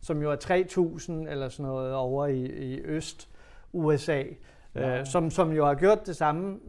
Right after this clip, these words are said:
Speaker 1: øh, som du har gjort,
Speaker 2: Ja, ja.
Speaker 1: bare i femogfyrre dage, eller
Speaker 2: <laughs>
Speaker 1: sådan noget, i
Speaker 2: Det er
Speaker 1: den
Speaker 2: en
Speaker 1: stil, ikke?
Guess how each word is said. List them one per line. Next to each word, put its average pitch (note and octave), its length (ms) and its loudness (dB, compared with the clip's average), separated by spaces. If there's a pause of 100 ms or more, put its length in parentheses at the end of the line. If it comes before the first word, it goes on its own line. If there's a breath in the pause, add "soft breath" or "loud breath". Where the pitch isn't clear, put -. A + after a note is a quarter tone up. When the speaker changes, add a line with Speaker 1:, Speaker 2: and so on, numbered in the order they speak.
(120)
Speaker 1:
øh, C#3+ 120 -12 (600)
som C3+ 200 -8
du G3+ 180 4
har A#3+ 80 6
gjort, F#3+ 280 2
Speaker 2:
Ja, D#3+ 100 6
ja. F3+ 200 0
Speaker 1:
bare E3 160 10
i - 20 6
femogfyrre F#3 600 2
dage, C3 560 0
eller C#3 200 0
Speaker 2:
<laughs> C#3 40 8
Speaker 1:
sådan D#3+ 220 12
noget, D3 260 10
i D#3 40 2
Speaker 2:
Det D3 100 12
er - 20 12
Speaker 1:
den D3+ 80 8
Speaker 2:
en C#3+ 60 8
Speaker 1:
stil, D3 120 6
ikke? D3 100 6